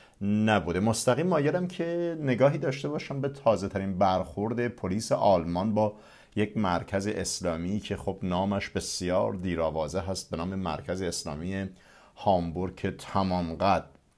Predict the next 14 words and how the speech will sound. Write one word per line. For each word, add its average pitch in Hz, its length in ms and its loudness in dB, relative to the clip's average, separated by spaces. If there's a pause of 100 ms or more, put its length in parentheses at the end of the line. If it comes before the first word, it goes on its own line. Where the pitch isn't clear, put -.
(680)
با 78 160 0
یک 87 200 -2
مسجد 87 440 -2
فیروزه‌ای 85 800 -4 (400)
بر 131 240 6
روی 120 220 2
بخشی 98 680 2
از 107 340 0
انقلابیون 87 560 0
سال 101 240 0
پنجاه 80 500 -6
و 87 40 2
هفت - 520 -4
در 87 180 2